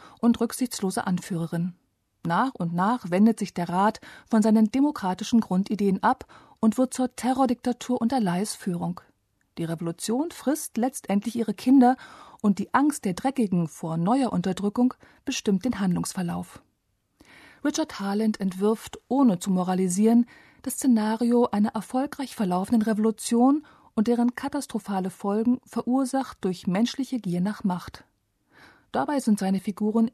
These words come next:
nie eindimensional ausgerichtet. Lais schmerzhaftes persönliches Schicksal, geprägt durch das elende Leben als Sklavin, lässt den Leser ahnen,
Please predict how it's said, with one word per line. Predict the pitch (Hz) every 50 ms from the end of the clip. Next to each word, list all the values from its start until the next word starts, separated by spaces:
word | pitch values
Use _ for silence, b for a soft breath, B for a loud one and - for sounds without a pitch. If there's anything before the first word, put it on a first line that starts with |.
| _ -
nie | 226 226 247 269 294 - -
eindimensional | - 208 220 220 208 214 208 214 208 208 214 196 180 180 190 -
ausgerichtet. | - 196 196 - - - 175 175 170 - - 180 175 - - _ _ _ _ _ _ _ b b b b b b b
Lais | 220 220 247 302 320 -
schmerzhaftes | - 226 208 214 226 - - 208 180 - - 175 175 - -
persönliches | - 208 202 180 226 262 269 254 214 - 196 -
Schicksal, | - - 214 - - - 233 226 226 B B B B B B B B
geprägt | - 214 - - 247 254 269 277 254 - - -
durch | 180 170 -
das | 175 170 165 - - _ -
elende | 233 254 269 262 240 202 185
Leben | 175 170 196 220 233 220 -
als | - - - -
Sklavin, | - - 214 208 214 226 214 233 233 226 B B B B B B B
lässt | 254 277 269 - -
den | 262
Leser | 247 226 247 254 226 247 - -
ahnen, | - 233 240 247 233 214 196 185 180 185